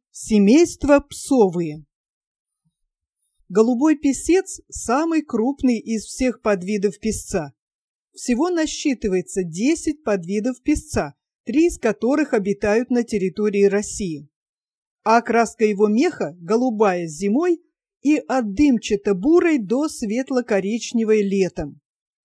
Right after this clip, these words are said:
Норы песцов на Командорских островах размещены вдоль приморских обрывов среди каменистых россыпей.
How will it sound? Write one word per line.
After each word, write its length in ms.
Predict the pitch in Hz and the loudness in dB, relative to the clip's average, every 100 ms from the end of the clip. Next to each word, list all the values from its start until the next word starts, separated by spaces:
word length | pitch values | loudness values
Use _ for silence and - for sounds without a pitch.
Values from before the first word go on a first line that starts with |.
| _ _ _ _ - | _ _ _ _ 0
Норы 320 | 269 311 269 | 2 4 0
песцов 540 | 247 226 - 254 269 | 0 -2 0 0 2
на 160 | 233 226 | 0 0
Командорских 800 | 226 214 214 196 277 - 233 214 | 0 0 0 0 -2 -2 -8 -4
островах 680 | 202 - 202 185 254 302 _ _ _ _ - | -6 -2 -2 2 2 0 _ _ _ _ 0
размещены 840 | 220 247 233 262 - 254 240 302 | 2 2 2 0 0 2 4 4
вдоль 560 | 247 214 175 254 320 - _ | 0 -2 0 0 0 -4 _
приморских 760 | 254 233 214 277 - 302 - | 0 2 2 0 -2 -6 -2
обрывов 580 | 277 220 220 202 170 277 _ _ _ _ | -2 2 0 0 -2 -4 _ _ _ _
среди 440 | - 240 214 285 | -4 -2 0 -2
каменистых 800 | 320 233 220 202 247 - 247 - | 0 0 0 0 -2 -4 -8 -4
россыпей. 800 | 240 220 - - 175 170 151 | 0 2 0 -8 -8 -8 -10